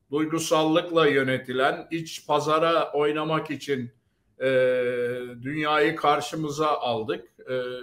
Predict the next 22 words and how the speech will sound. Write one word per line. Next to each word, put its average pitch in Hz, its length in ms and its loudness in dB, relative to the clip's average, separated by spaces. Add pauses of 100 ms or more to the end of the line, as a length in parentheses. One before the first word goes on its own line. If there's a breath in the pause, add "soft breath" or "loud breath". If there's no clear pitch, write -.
şimdi 147 380 -4
de 202 200 0
bunlardan 170 640 2 (520)
teker 175 400 4
teker 185 400 2
dönüş 185 360 0
yapıyoruz. - 680 -2 (300)
E, 170 80 -2
bu 196 140 6
iktidarın 214 800 8
çok 208 280 2
güzel 208 280 6
şeyi 220 280 0
de 220 140 4
vardır. 143 360 2
Yani, 156 340 2
e, 147 340 -6 (840)
siciline 175 640 -2
baktığınız 175 580 2
zaman 165 480 2 (300)
"Kullan 196 520 4
at." - 440 4